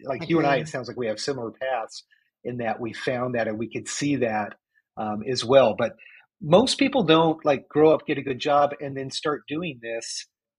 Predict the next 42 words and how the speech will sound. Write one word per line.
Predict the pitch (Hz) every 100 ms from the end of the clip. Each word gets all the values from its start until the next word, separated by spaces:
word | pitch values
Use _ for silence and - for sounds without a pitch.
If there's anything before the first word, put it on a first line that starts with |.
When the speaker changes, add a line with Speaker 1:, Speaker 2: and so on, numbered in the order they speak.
| -
Speaker 1:
um, | 117 113 117 127
and | 117
certainly | - 208 185 147
not | 131 107
doing | 139 131
this | 120 120
as | -
successfully | - - 139 131 - 135 120 113 107 -
as | 113 98 -
you | 120 165 160
have. | 101 92 - -
So, | - 127 117 117 _ _ _
like, | 139 139 -
can | 180
you | 160
talk | 135 175 220 -
a |
little | 254 180
bit | 147 131
about | 117 120 120 120 - _ _ _
that | 117 143 139 -
transition | - 165 143 127 160 185 160 139
where | 127 131 123 113 - _ _ _
you've | 123 123
got | 123 151
a | 160
good | 156 127
W | 135 120 113
two | 107 - 202 185 135 127 127
and | 131 127
yet | 131 127
you're | 131
doing | 123 127 123
all | 127 165
of |
this | 143 -
other | 131 127
work | 123 123
on | 117
the | 104
side? | - 156
Like | 117